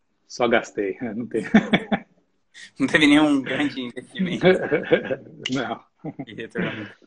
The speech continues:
Speaker 2: Cara, teve alguma, alguma vez durante essa sua trajetória, é, rolou algum, alguma,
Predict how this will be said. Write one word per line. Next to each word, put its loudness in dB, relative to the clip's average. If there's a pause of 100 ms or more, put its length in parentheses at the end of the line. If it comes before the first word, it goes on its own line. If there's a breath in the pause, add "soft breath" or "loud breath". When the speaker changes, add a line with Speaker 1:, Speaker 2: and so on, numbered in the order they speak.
Speaker 2:
Cara, 6
teve 2
alguma, 0
alguma -8
vez -12 (200)
durante -10
essa -6
sua -8
trajetória, -6 (380)
é, -6 (480)
rolou -2
algum, -4
alguma, -2